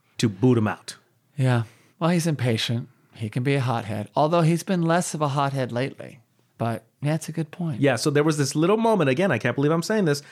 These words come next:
Speaker 1: there was this little tiny moment where I had sympathy for Kreese and just wanted Johnny to maybe give Kreese, in this scenario, in this scene, just a, one more chance, one more warning,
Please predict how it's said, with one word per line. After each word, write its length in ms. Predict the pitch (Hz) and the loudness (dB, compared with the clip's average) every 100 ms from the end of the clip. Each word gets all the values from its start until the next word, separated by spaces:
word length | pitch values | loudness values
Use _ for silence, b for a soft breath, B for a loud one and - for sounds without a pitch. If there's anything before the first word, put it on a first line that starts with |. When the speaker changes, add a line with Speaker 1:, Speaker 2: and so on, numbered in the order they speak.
| B | B
Speaker 1:
there 80 | 120 | -2
was 80 | |
this 140 | 110 104 | -2 0
little 220 | 117 180 | 0 0
tiny 260 | 214 220 208 | 0 0 2
moment 340 | 165 160 156 B | 4 2 -2 B
where 120 | 127 131 | 0 2
I 80 | |
had 120 | 127 117 | 2 2
sympathy 400 | 165 160 151 156 | 0 0 0 0
for 140 | - | -2
Kreese 480 | - 127 117 117 - B B B | 0 2 2 0 -8 B B B
and 160 | 135 123 | -2 2
just 220 | 226 - | 0 -2
wanted 460 | 185 214 226 254 196 | -4 -2 2 2 2
Johnny 300 | 220 220 220 | 2 2 2
to 100 | 202 | 0
maybe 840 | 196 220 226 226 226 220 226 208 | -2 0 2 4 6 6 4 2
give 220 | 196 190 | 2 0
Kreese, 440 | - 196 185 - - | 0 2 2 0 -2
in 200 | 185 226 | 2 4
this 380 | 330 339 - - | 4 2 0 -4
scenario, 560 | - - 196 180 175 170 | -4 0 2 4 4 4
in 80 | 165 | 4
this 120 | 269 - | 2 2
scene, 400 | 185 175 165 B B | 2 4 2 B B
just 180 | - - | -8 -2
a, 60 | 320 269 - 240 | 0 0 -2 0
one 220 | 349 339 | 4 4
more 120 | 240 | 4
chance, 240 | - 135 | 2 0
one 220 | 127 277 302 | 2 2 4
more 160 | 269 | 4
warning, 520 | 208 190 190 190 185 | 6 6 4 4 0